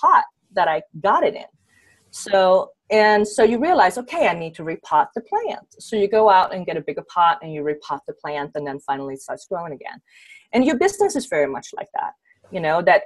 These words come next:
if you don't have the structure and the foundation to support the, the initial, the, the continued growth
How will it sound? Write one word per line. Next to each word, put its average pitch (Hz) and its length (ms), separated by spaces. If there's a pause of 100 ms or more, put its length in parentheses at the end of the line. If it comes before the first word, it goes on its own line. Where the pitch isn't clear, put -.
if 220 160
you 233 80
don't 277 200
have 240 200
the 180 80
structure - 500
and 180 100
the 170 80
foundation 165 800
to - 100
support 202 640
the, 160 280 (160)
the 202 80
initial, 165 460 (240)
the, 165 320 (560)
the - 80
continued 277 760
growth 147 360